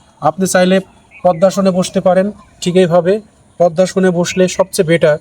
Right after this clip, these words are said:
কারণ পদ্মাসনে যখনই বসা হয় তখন ভিতরে নিচের রক্ত উপরের দিকে সঞ্চালিত হয়। তা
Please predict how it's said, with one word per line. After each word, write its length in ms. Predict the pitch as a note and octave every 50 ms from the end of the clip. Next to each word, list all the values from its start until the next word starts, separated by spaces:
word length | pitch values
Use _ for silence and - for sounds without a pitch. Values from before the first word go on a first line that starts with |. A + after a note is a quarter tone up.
| - _ _ _ _ _ -
কারণ 200 | E3 E3+ F3+ E3+
পদ্মাসনে 440 | - F#3 E3+ D#3+ F#3+ F3 - G3 G3
যখনই 280 | E3+ F3+ E3+ - F#3+ G3
বসা 320 | E3 E3 E3 - F#3+ F3+
হয় 220 | E3 F3 F3 F3 F3 _ _ _ _ _ _
তখন 360 | - D#3+ D#3+ - F#3+ F#3+ F#3+ F3+ - - _ _ _ -
ভিতরে 400 | C3+ D#3 - F#3+ F#3 F#3+ F#3+ F3+
নিচের 340 | E3 F3 E3+ - G3 F3+
রক্ত 420 | E3 F3 E3 - _ - F#3 F#3+ F#3+ F#3 - - _ _ -
উপরের 320 | F3+ F3 - F#3 F3+ F3 D3+
দিকে 280 | F3 D#3+ F#3 F#3+ F#3+ F3+
সঞ্চালিত 520 | - - F3+ F3 - F3+ E3+ D#3+ D3 D#3+
হয়। 260 | D3 B2+ B2 G#2+ G2 G2 _ _ _ _ _ _ _ - -
তা 140 | D3+ D3+